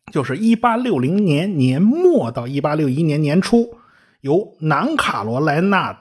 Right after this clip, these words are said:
挑头，有七个州宣布退出联邦，人家另外组团搞了个美利坚联盟国。他们选举来自肯塔基州的戴维斯为总统，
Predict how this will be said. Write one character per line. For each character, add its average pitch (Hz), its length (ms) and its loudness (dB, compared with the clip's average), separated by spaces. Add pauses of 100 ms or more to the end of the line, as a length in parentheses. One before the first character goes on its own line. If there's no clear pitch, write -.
挑 113 260 -6
头， - 220 -6 (440)
有 123 160 -6
七 - 300 -4 (140)
个 156 120 4
州 139 260 -2
宣 160 320 2
布 147 280 -6
退 135 440 4
出 147 320 -8
联 107 280 -6
邦， 135 280 0 (420)
人 120 140 -4
家 131 180 2
另 147 320 2
外 143 380 4
组 113 260 -12
团 160 380 0
搞 104 220 -4
了 110 100 -8
个 135 260 2
美 127 320 0
利 147 240 -2
坚 180 460 -2
联 120 240 -2
盟 196 420 2
国。 - 360 -6 (640)
他 214 100 0
们 220 80 4
选 226 180 4
举 151 160 -2 (180)
来 170 200 2
自 240 160 -2
肯 240 320 0
塔 147 240 -4
基 190 200 -2
州 185 180 2
的 143 100 -2
戴 240 320 -2
维 277 120 0
斯 - 280 -8
为 120 140 -6 (120)
总 120 240 -4
统， 113 220 -6